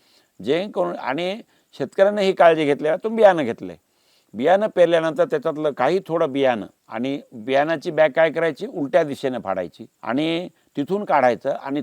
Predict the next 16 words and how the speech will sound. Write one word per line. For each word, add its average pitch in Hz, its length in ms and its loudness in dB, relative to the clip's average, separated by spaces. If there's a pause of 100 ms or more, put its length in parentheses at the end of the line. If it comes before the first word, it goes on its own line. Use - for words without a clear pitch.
थोडं 202 380 -2
बियाणाचं 139 460 0
सॅम्पल 110 540 -2 (360)
आणि 113 180 -4 (100)
पिशवी 160 360 0
आणि 160 220 -2
टॅग 127 200 6 (140)
तुम्ही 139 180 -8 (100)
तसाच 160 320 0 (100)
ठेवायचा, 104 400 -2 (300)
जेणेकरून 143 540 -2
की 139 120 -10
भविष्यात 117 420 -2
जर 147 180 -6
काही 127 180 -4
तुमचा 113 380 -8